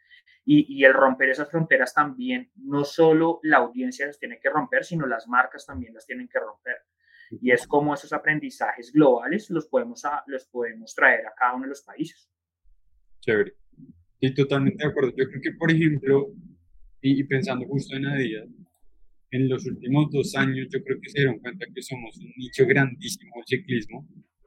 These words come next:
Speaker 2: Eh, y algo que me ha gustado mucho es que gran parte, voy a abrir un debate, pero, pero es cortico y es, <laughs>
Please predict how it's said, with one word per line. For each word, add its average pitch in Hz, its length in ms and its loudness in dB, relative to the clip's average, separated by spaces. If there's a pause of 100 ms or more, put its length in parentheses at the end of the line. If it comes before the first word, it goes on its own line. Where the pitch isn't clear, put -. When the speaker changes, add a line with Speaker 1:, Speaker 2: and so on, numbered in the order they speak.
(340)
Speaker 2:
Eh, 104 560 -2 (1200)
y 147 80 8
algo 139 260 6
que 165 100 -2
me 156 100 4
ha 151 40 0
gustado 135 440 -6
mucho 143 380 -2 (680)
es 143 240 2
que 143 320 -4
gran 139 420 -2
parte, 143 580 -6 (1600)
voy 131 160 4
a - 20 6
abrir 131 160 4
un 139 80 4
debate, 135 320 -4
pero, 127 360 -6
pero 107 140 -10
es - 100 -12
cortico - 420 -8
y - 60 -2
es, - 60 0
<laughs> 151 340 -4